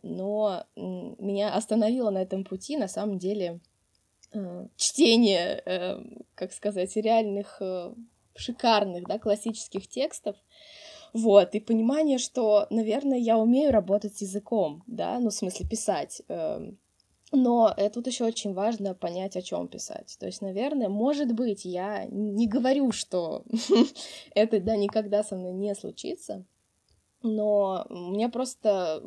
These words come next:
вот, ну, то, ну вот, то есть, может быть, я когда-нибудь, да, захочу написать что-то, но на данный момент я просто понимаю, что у меня нет какого-то четкого предмета и какого-то, ну, реально замысла, чтобы вот, э, его облечь в слова. Если он, да, появится, наверное, у меня рука потянется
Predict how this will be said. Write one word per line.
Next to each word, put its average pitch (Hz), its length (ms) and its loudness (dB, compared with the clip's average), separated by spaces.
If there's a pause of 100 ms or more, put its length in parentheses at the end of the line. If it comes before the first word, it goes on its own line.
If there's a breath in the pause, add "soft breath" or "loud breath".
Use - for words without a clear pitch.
вот, 190 260 -8
ну, 185 140 2
то, 196 240 2
ну 262 80 2
вот, 262 180 -2
то 233 60 2
есть, 226 140 0
может 294 220 0
быть, 247 200 -2
я 196 160 -4
когда-нибудь, 202 580 0 (160)
да, 214 120 -2
захочу 196 400 -6
написать 175 440 -8
что-то, - 440 -12 (340 loud breath)
но 202 340 0
на 196 160 -2
данный 277 300 -2
момент 185 280 -2
я 185 80 -6
просто 214 280 -12
понимаю, 190 260 -4
что 190 160 -12
у 185 40 -8
меня 180 100 -6
нет 196 180 -4
какого-то 190 440 -6
четкого 196 420 -8
предмета 190 560 -6
и 196 40 -8
какого-то, 175 800 -8
ну, 185 180 -6
реально 180 300 0
замысла, 214 520 -4
чтобы 190 300 -8
вот, 170 240 -10
э, 170 340 -10 (240)
его 185 720 -4
облечь 185 400 -6
в - 60 -14
слова. 175 480 -8 (380 soft breath)
Если 208 320 -4
он, 208 100 -4
да, 208 80 0
появится, 208 580 -4
наверное, 180 520 -4
у 175 40 -8
меня 180 160 -8
рука 190 220 -8
потянется - 640 -12